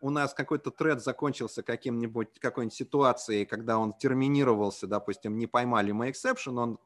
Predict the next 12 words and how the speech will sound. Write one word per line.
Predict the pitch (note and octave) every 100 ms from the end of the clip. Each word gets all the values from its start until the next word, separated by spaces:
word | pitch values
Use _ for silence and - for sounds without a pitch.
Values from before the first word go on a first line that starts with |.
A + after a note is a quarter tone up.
| _
терминировался, | B2 B2 E3+ B3+ G#3 C#3+ - B2 - _ _ _ _
нам | F#2+ A#2+ F3
надо | E3 C#3
создавать | C3 A2+ C3 C3+ -
новый. | A2 F#2 -
В |
общем, | F#3+ - G3 - _ _ _
короче | D3+ E3 B3+ G3
говоря, | D#3 D#3+ F3+ F#3+
треды | - C3+ E3+
надо | D#3 D3+ C#3
пасти. | - C3+ - A2+ F#2+